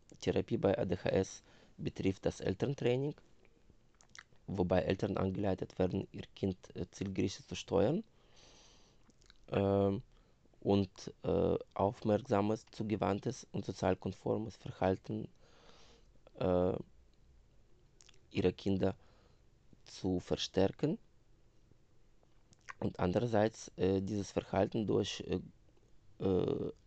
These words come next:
überlegte Situationsgestaltung, mm,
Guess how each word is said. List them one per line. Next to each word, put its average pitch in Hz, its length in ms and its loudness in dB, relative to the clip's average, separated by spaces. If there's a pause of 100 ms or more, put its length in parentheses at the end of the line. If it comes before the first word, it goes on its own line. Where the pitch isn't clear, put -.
(220)
überlegte 101 540 0
Situationsgestaltung, 101 1200 0 (1300)
mm, 92 380 -2